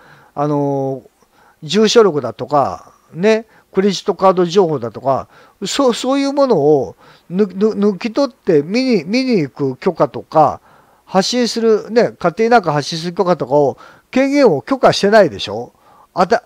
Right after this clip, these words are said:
自分で与えてないでしょ？しかも、ないでしょ？電波を使う許可しかないから、この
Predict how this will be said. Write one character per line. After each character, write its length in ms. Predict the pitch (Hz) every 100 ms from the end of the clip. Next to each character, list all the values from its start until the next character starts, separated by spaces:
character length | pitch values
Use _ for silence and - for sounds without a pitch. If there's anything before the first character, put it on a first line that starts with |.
| -
自 160 | 165 196
分 120 | 247
で 100 | 233
与 200 | 185 220
え 60 |
て 100 | 208
な 140 | 226 196
い 60 |
で 100 | 110
し 100 | 104
ょ？ 220 | 113 120 170
し 100 | -
か 100 | 254
も、 240 | 196 127 _ - _ -
な 140 | 269
い 60 | 180
で 80 | 104
し 80 | -
ょ？ 220 | 101 - _ - - _
電 300 | 180 202 285
波 200 | 233 185
を 100 | 139
使 200 | 127 -
う 100 | 175
許 120 | 160 170
可 140 | 147
し 80 | -
か 100 | 139
な 140 | 143
い 40 | 120
か 120 | 139
ら、 120 | 127
こ 140 | 147
の 100 | 175